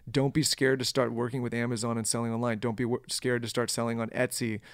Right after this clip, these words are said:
on Tradesy, on eBay. All of these platforms exist with a little bit of research. And I think where people get into trouble is they start putting themselves in a box and they start looking at what they've been doing for a long time, and they're scared to say, "Okay, wait a minute, I can maybe do this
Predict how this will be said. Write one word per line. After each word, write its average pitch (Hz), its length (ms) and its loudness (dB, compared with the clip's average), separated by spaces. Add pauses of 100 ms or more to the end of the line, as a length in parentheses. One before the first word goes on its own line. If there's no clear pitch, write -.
(160)
on 113 140 -6
Tradesy, 123 640 2
on 117 160 -2
eBay. 120 480 0 (240)
All 135 240 2
of 156 100 0
these 156 160 -2
platforms 127 580 -2
exist 117 380 -2
with 120 100 -8
a 120 60 -2
little 117 260 -2
bit 113 180 -4
of 104 160 -8
research. 160 540 -2 (380)
And 139 360 -4 (120)
I 123 80 2
think 151 260 -2
where 156 80 4
people 143 280 -2
get 123 140 0
into 117 180 -4
trouble 160 380 4
is 117 160 -2
they 117 100 0
start 135 260 0
putting 139 220 2
themselves 120 400 0
in 117 80 0
a 107 60 -2
box 117 340 0
and 123 80 -2
they 110 40 -2
start 120 220 0
looking 120 320 -2
at 113 120 -4
what 120 200 -2
they've 107 260 -2
been 120 200 0
doing 123 260 2
for 127 120 -2
a 113 80 4
long 113 320 0
time, 120 320 -2
and 139 100 0
they're 107 80 0
scared 120 400 0
to 113 60 -2
say, 117 160 0
"Okay, 123 240 0
wait 123 220 2
a 120 40 0
minute, 117 200 0
I 110 100 -2
can 120 180 -4
maybe 165 280 0
do 131 220 4
this 123 300 2